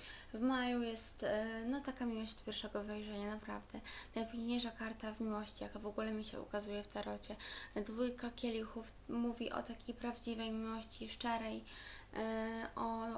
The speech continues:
takiej miłości nawet od pierwszego wejrzenia, o zaufaniu, o szacunku, tak? O tym, że idziemy ramię w ramię, równo, że spełniamy swoje marzenia wzajemnie. To jest piękna energetyka, czyli, no, cóż mogę powiedzieć,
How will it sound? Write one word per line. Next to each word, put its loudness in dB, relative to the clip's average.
takiej 0
miłości 0
nawet 0
od 2
pierwszego -2
wejrzenia, 0
o -2
zaufaniu, 0
o 2
szacunku, -2
tak? 0
O 0
tym, -4
że 0
idziemy 0
ramię 0
w -4
ramię, 2
równo, -2
że 2
spełniamy 0
swoje -2
marzenia 0
wzajemnie. -2
To -14
jest -8
piękna 0
energetyka, 0
czyli, 2
no, 4
cóż -2
mogę 8
powiedzieć, 2